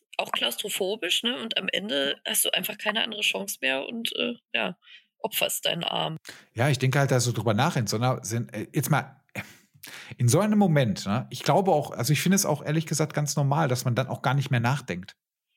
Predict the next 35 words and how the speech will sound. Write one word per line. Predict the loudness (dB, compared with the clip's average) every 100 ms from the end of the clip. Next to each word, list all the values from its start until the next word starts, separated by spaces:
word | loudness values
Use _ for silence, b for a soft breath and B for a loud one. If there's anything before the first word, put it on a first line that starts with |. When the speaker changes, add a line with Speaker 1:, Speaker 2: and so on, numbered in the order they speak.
| -4
Speaker 2:
sondern | 0 2
Speaker 1:
Ja, | 4
Speaker 2:
handelt. | 4 4 2
Speaker 1:
total. | 0 -2 0
Speaker 2:
Da, | 2 4
da | 4
Speaker 1:
Das, | 4
Speaker 2:
sitzt | 4 4 2
Speaker 1:
das |
ist | -2
Überlebensinstinkt. | 0 0 0 -2 -8 -6 -2 0 -2 0
Speaker 2:
Ja, | 2
genau. | 4 2 0
Du |
siehst | 0 2 2
halt | 2
bei | 2
ihr | 4 2
auch |
tatsächlich, | 4 4 4 4 4
wie |
das | 2 2
einfach | 0 0
einsetzt, | 2 4 2 2
weil | 0 0 -4 -6
die | 0
Schmerzen, | 4 4 4 2
da | 4
wollen | 6 6
wir | 6
nicht | 6
drüber | 2
diskutieren. | 2 0 -2 0 0 0 -4 B B
Speaker 1:
Ja. | -14 -4
Speaker 2:
Aber | 0 0 0